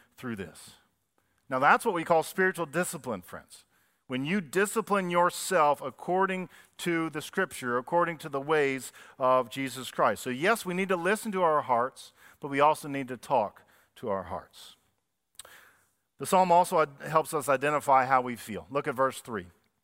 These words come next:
"Day and night I have only tears for food, while my enemies continually taunt me, saying,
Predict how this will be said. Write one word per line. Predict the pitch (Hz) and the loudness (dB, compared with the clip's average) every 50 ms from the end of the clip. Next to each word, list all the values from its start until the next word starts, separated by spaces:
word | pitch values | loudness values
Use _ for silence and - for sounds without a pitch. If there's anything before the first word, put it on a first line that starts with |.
| _ _ _ _ _ _ _ _ _ - - - - - - _ | _ _ _ _ _ _ _ _ _ -20 -20 -20 -20 -20 -10 _
"Day | - 165 185 208 | 2 4 4 4
and | 202 170 | 4 4
night | 160 160 160 165 165 151 | 4 6 6 6 4 4
I | 151 151 | 2 2
have | 147 151 147 139 | 4 4 4 4
only | 143 151 143 143 139 135 | 2 0 -4 -2 -2 -4
tears | 123 - - - - 180 180 165 143 131 123 113 110 107 - - - - | -6 -8 -10 -10 -8 -6 -4 -2 -2 0 0 0 -2 -4 -6 -10 -18 -18
for | - - 135 113 | -14 -10 -10 -10
food, | - - - - 131 110 98 92 92 - _ _ _ _ _ _ _ - _ - | -10 -12 -12 -8 -8 -8 -8 -8 -12 -16 _ _ _ _ _ _ _ -18 _ 0
while | 156 147 147 | 4 4 6
my | 143 143 143 | 6 4 2
enemies | 147 147 151 147 143 139 120 | 2 0 -4 -2 -4 -4 -6
continually | - - 131 123 - - 165 180 175 170 170 160 151 139 | -6 -8 -8 -8 -8 -6 -6 -6 -4 -4 -4 -4 -6 -6
taunt | - - - 147 143 131 127 | -8 -6 -2 -2 -2 -2 -2
me, | 117 110 | -6 -8
saying, | - - - 143 131 123 120 117 | -8 -6 -4 -2 -2 0 -2 -2